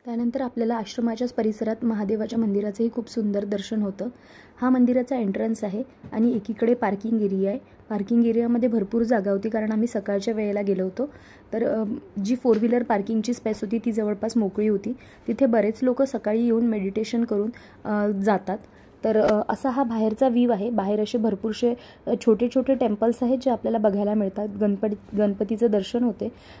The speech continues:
आणि खूप, खूप ठिकाणी असे डायरेक्शन बोर्ड्स लिहिलेले आहे की आपल्याला कुठे जायचं आहे म्हणून. तर इथे लिहिलेलं आहे,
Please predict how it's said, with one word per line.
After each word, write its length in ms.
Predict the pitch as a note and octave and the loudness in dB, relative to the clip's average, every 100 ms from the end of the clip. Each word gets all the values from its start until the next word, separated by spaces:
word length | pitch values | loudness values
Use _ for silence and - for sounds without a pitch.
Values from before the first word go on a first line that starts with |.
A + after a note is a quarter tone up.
| - | 0
आणि 160 | A3+ B3+ | 2 2
खूप, 140 | B3 - - - | -2 -6 -20 -4
खूप 180 | B3+ | -2
ठिकाणी 360 | - C#4 B3+ C4 | 0 2 4 2
असे 160 | B3+ C4 | 2 2
डायरेक्शन 480 | G#3+ G3+ G3+ A#3+ | 2 0 0 2
बोर्ड्स 260 | A#3 A3 G#3+ | 2 2 0
लिहिलेले 360 | A#3 G#3+ G#3 G3+ | 0 2 2 0
आहे 200 | G3 G#3 - - - | -4 -6 -8 -16 -4
की 80 | B3 | -2
आपल्याला 300 | G#3 G#3+ A3 | 0 0 0
कुठे 320 | C4 A#3 A3 | 0 -2 0
जायचं 320 | G#3 F#3 F3+ | 2 2 0
आहे 60 | F#3 | -4
म्हणून. 180 | F#3 C4+ - - - - | -2 -4 -6 -20 -10 -2
तर 60 | |
इथे 220 | A#3 A3+ | 0 2
लिहिलेलं 320 | B3 A#3+ A#3+ | 4 6 6
आहे, 100 | A#3 | 2